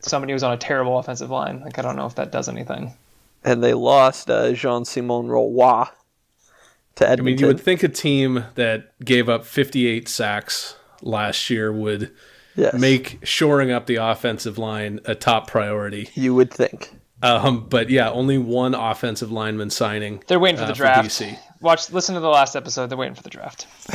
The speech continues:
Speaker 2: All right. Uh, Calgary, for me, uh, their biggest lo-, or their biggest pickup, uh, Richard Leonard. Uh, like I said, he was my biggest loss from Hamilton's biggest loss, and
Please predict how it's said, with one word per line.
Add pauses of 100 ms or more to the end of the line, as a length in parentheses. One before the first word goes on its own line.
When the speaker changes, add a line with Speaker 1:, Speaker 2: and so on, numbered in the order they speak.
Speaker 2:
All
right.
Uh, (440)
Calgary, (340)
for
me, (340)
uh,
their (100)
biggest
lo-,
or
their
biggest
pickup,
uh,
Richard
Leonard. (560)
Uh,
like
I
said,
he
was
my
biggest
loss
from (180)
Hamilton's
biggest
loss,
and